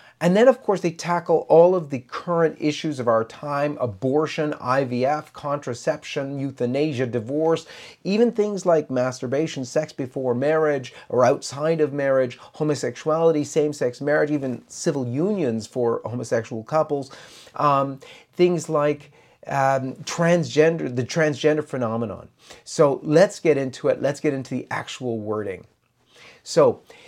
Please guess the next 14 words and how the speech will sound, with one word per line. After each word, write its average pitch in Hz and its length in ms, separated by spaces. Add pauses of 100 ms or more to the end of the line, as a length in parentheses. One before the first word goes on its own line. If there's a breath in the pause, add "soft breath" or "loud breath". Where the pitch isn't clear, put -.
(240 loud breath)
they 151 380
begin 147 480
their 180 140
declaration 143 640
of 120 100
truths. 151 500 (260 loud breath)
It's 139 180
a 131 60
beautiful 156 460
document. 127 540
It's, 117 160
it's 123 240
quite 202 300
lengthy. 170 360